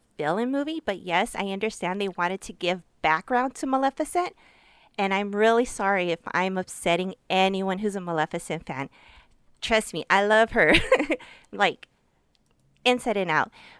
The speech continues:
But I don't think she was given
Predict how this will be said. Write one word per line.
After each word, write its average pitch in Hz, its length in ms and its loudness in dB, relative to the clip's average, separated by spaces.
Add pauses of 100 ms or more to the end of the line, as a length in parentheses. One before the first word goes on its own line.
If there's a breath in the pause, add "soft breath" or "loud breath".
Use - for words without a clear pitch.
(480 loud breath)
But 208 480 4
I 202 100 -2
don't 247 220 2
think 240 400 -6
she 233 220 -4
was 220 160 -2
given 202 580 -4